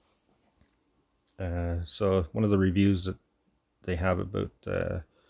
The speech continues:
this strain is, "Don't let its intense name fool you.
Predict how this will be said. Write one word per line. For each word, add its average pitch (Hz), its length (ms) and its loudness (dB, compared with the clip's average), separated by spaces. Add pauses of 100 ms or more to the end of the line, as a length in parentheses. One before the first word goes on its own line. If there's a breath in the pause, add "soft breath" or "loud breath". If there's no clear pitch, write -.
(440 soft breath)
this 98 160 -2
strain 98 380 0
is, 95 480 0 (520)
"Don't 117 260 0
let 110 140 2
its 117 180 0
intense 104 680 0 (160)
name 104 480 4
fool 98 380 2
you. 87 280 -2